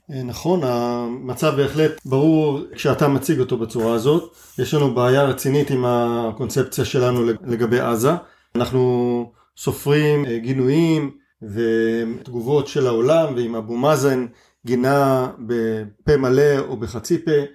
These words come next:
כל הדברים האלה מנסים לעודד את עצמנו שהמצב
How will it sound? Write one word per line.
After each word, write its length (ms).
כל 160
הדברים 380
האלה 280
מנסים 520
לעודד 380
את 140
עצמנו 500
שהמצב 920